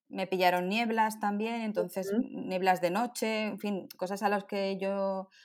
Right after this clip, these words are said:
Speaker 1: como conductora no estaba acostumbrada todos los días y había semanas que se me hacían más durillas, con lo cual el fin de semana, pues, igual descansaba el sábado y estudiaba el domingo un poco.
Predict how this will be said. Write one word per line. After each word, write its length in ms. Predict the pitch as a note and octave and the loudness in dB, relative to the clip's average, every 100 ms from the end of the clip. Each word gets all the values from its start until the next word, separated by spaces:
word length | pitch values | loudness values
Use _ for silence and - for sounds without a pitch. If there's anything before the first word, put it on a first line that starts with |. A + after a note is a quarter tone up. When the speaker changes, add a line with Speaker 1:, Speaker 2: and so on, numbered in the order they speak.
| - | -2
Speaker 1:
como 220 | G#3+ G3+ | 2 2
conductora 460 | G3+ G3 G3 G#3 F#3 | 2 0 0 2 2
no 80 | F3+ | 0
estaba 400 | - F3+ F#3 F#3 | 2 4 4 4
acostumbrada 760 | F#3 - F#3+ G3 F#3+ F3+ - - | 0 -6 -2 0 2 0 0 4
todos 260 | F3+ F3+ | 6 6
los 180 | F#3 F3+ | 4 -2
días 440 | G#3+ A3 G#3 A#3 _ _ - - _ _ | -4 -2 -2 -4 _ _ -20 -20 _ _
y 100 | G#3 | 6
había 760 | F3+ E3+ E3+ D#3+ E3 E3 E3 D#3+ - | 6 6 4 4 4 0 -2 -6 -14
semanas 380 | - F3+ E3 E3+ | -4 0 0 -2
que 80 | F#3 | -6
se 80 | F#3 | -4
me 80 | F3+ | -4
hacían 260 | F3+ F3+ | -2 -2
más 200 | F3 E3 | -2 -4
durillas, 420 | E3 E3+ G3 E3+ - | -4 -2 0 -2 -2
con 120 | E3+ | -4
lo 100 | D3 | 0
cual 140 | D#3+ | -2
el 80 | D#3+ | -2
fin 120 | F3 E3+ | -4 -4
de 80 | |
semana, 420 | E3 E3+ E3 E3+ - | -4 -4 -2 -4 -4
pues, 480 | F3 - - - _ - | -8 -8 -12 -14 _ -2
igual 240 | F3 E3 | 4 4
descansaba 500 | E3 - E3 E3+ E3+ | 2 -2 0 2 2
el 60 | E3+ | 0
sábado 340 | F3+ E3+ F3 | 0 2 2
y 80 | F#3 | 0
estudiaba 380 | F#3 F#3+ F3 D3+ | -2 -2 -2 -2
el 60 | D3+ | -4
domingo 280 | D#3+ D#3 D3 | -6 -6 -6
un 120 | D3 | -6
poco. 340 | - - C#3 | -10 -10 -20